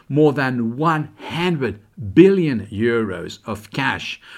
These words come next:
were returned to the shareholders. And it is significantly more than the current net earnings generated by the company, which means that when the company made a great investment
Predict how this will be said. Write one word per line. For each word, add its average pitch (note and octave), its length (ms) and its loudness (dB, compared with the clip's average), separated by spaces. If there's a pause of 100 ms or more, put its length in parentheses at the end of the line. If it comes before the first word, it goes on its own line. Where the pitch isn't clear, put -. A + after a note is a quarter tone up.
(160)
were C3 240 2
returned D3 640 4
to A2 100 -10
the G2 140 -4
shareholders. F#2+ 760 -2 (220)
And G#3 160 0
it G#3+ 100 -2
is A3 180 2
significantly F#3 840 0
more B2 500 4 (300)
than C3 200 0
the A#2 100 2
current F3 640 2 (100)
net D3+ 460 2
earnings B2+ 400 -2
generated G#2+ 580 -4
by G2+ 220 -2
the G2+ 100 -4
company, D3+ 720 0 (640)
which D#3+ 220 4
means D3+ 260 4
that B2+ 220 -2
when A3+ 240 0
the B3 80 4
company E3 800 0 (180)
made C#3+ 300 4
a C#3 40 2
great E3 440 4
investment C3+ 760 -2